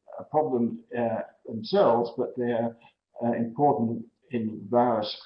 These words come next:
transmission. So, uh, how do we measure disease? Well, measuring disease pressure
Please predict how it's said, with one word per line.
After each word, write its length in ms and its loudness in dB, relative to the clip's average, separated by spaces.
transmission. 640 -6
So, 400 6
uh, 180 4
how 220 4
do 60 4
we 80 2
measure 380 0
disease? 640 -2
Well, 380 0
measuring 460 4
disease 480 0
pressure 520 2